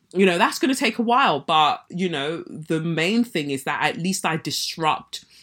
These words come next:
what people think that they know. And then, you know, we can always come back to visit the rest of the conversation.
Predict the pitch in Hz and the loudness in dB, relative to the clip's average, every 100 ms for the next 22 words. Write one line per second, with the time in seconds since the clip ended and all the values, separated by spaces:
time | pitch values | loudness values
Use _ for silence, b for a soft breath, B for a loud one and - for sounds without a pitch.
0 | B 151 156 - 196 190 160 151 - - | B -6 -6 -4 -4 -2 -2 -4 -8 -18
1 | - 208 185 - - 131 147 135 131 123 | -4 0 0 0 -4 -2 -2 -2 -2 -4
2 | 151 254 _ _ _ 160 160 160 160 147 | -6 -8 _ _ _ 0 0 0 0 0
3 | 143 143 - 147 160 151 139 135 147 - | -2 -8 -10 -6 -2 -2 -2 -4 -6 -4
4 | 156 151 - 151 135 139 127 - - 151 | -2 -2 -4 -4 -2 -2 -4 -8 -10 -8
5 | 131 127 151 - 131 - _ 135 131 143 | -8 -4 -4 -2 -6 -8 _ -16 -8 -4
6 | 135 135 143 - 143 - 156 139 - 143 | -4 -2 -4 -4 -10 -8 -8 -6 -4 -4
7 | 139 - 127 135 | -6 -6 -8 -10